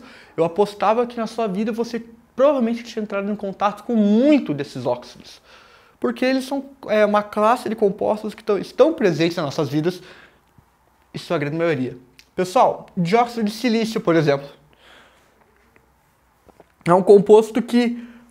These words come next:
você talvez não saiba de ouvido, porém ele é o óxido mais abundante na crosta terrestre. De tal maneira que ele é o formador da areia e do quartzo, pessoal.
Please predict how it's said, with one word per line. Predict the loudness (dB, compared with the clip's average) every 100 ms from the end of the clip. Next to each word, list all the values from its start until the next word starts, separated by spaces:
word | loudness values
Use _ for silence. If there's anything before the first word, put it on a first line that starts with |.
| _ _ _ -8
você | 0 0 2
talvez | 2 2 2
não | -2
saiba | -4 -10 0 2 2 0 -4 -6
de | -4 -2
ouvido, | -2 -4 -4 -4 -6 -8
porém | 0 2 4 0 -2
ele | -2 2
é |
o | 4 4
óxido | 2 -2 -4
mais | -2 0
abundante | 0 0 -2 -2 -2 -4 -6 -10
na | -10
crosta | -10 -10
terrestre. | -8 -6 -6 -8 -12 -20 _ _ _ _ _ _ _ _ _ _ _ _ -14
De |
tal | -2 4 4 2 -8 -20 -8
maneira | 0 0 0 2 4 4 2 -4 -8
que | -2
ele | 2
é | 2
o |
formador | 2 0 0 0 0 0
da | 2
areia | 4 4 4 0 -4 -18 _ -8
e | -4
do | -4
quartzo, | -6 -4 -2 -2 -8 -16
pessoal. | -14 -14 -10 -12 -12